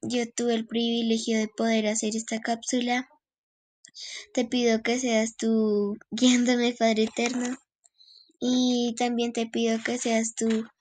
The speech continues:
permitiendo que todas las personas que van a ver mi cápsula la entiendan, Padre. Gracias por todo, en el nombre de Jesús.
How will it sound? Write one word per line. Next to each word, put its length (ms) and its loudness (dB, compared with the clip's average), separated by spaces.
permitiendo 640 0
que 140 -4
todas 280 2
las 160 0
personas 480 -2
que 140 -2
van 180 0
a 80 0
ver 160 -2
mi 140 -2
cápsula 500 -2
la 120 2
entiendan, 540 -4
Padre. 280 -4
Gracias 480 0
por 180 -4
todo, 340 -2
en 100 0
el 140 0
nombre 280 0
de 80 -2
Jesús. 420 -6